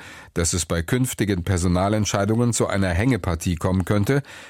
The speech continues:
falls ein möglicherweise von Rechtspopulisten geführtes Frankreich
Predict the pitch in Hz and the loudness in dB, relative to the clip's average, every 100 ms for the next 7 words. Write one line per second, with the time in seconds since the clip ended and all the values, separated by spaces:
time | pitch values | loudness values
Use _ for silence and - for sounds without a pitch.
0 | - - 101 147 - - 107 107 104 101 | -4 0 2 2 -2 -2 0 2 2 2
1 | 120 143 123 127 107 101 101 104 - 92 | 2 0 0 2 2 2 2 0 0 0
2 | 90 120 - - - 98 90 92 98 - | 2 0 -2 -8 -4 -2 0 0 0 -2
3 | 101 87 90 101 90 80 - 104 98 104 | -2 -2 0 0 0 -2 -2 0 0 2
4 | 107 135 | 2 0